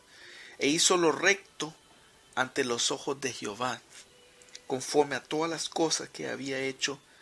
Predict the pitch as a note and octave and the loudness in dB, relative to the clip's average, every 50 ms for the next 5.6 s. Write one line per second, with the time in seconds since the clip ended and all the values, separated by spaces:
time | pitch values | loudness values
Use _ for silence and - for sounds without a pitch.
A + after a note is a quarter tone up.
0 | - - - - - - _ - G#2+ G#2+ G2 G#2+ A#2 B2 A#2+ B2 - - - - | -20 -20 -20 -20 -20 -16 _ -2 -2 0 0 0 -2 -2 -2 -4 -10 -20 -20 -20
1 | - - - - - - - - - - - - C3+ A2+ - - A2+ A2 G#2+ G2 | -20 -20 -20 -20 -20 -20 -8 2 8 10 10 10 10 8 6 8 10 10 10 6
2 | F#2 F2 F2+ F2 - - - - - - - - _ - - - - - - - | 4 0 -4 -6 -12 -16 -20 -20 -20 -20 -20 -20 _ -20 -20 -20 -20 -20 -20 -20
3 | - - - - - A#2+ A2+ G#2+ - D3 C#3+ D3 C#3 - E3 D3+ C#3 - - - | -10 0 2 2 4 4 2 2 6 8 10 10 10 10 10 8 4 2 -4 -16
4 | - - - - - - - - - - - A#2 A2+ G#2+ G#2+ G#2 G2 F#2 F2 F2 | -14 -14 -12 -12 -12 -12 -12 -14 -12 -8 -6 -4 -2 -2 -2 -2 -4 -6 -8 -10
5 | - - - - - - - - - F#2+ - | -12 -16 -20 -20 -20 -20 -16 -12 -12 -12 -12